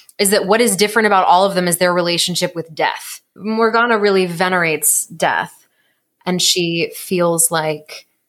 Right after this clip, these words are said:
yeah, she, she understands, like, the weight of it, the gravity versus someone like Zoe, who is younger, right? Of course, so that's technically gonna make her sound higher pitched. Um, but Zoe doesn't feel the same way, or, or is Talia, who's younger and kind of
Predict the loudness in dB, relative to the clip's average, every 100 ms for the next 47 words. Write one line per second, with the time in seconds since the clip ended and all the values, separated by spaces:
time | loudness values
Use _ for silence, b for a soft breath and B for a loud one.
0 | _ _ _ 0 0 0 -4 -2 0 2
1 | 2 0 2 2 0 -2 -4 0 0 0
2 | -2 -4 -2 2 2 0 -4 -2 -2 -2
3 | -2 -4 -6 -8 -2 2 2 0 -4 -4
4 | 0 2 2 0 0 2 2 2 2 0
5 | 0 -2 -2 0 0 -2 -2 -4 -2 -2
6 | -2 -2 -2 -4 -4 -4 -2 -2 -2 -4
7 | -4 -4 -4 -4 -4 -8 -10 B B B
8 | B 0 2 2 -4 -8 -14 _ _ -4
9 | 2 2 2 -2 0 -2 0 -4 -4 -2
10 | 0 2 0 0 0 0 0 0 -4 -4
11 | 0 0 0 -2 -2 -2 -2 0 0 0
12 | -2 -6 -4 -4 -6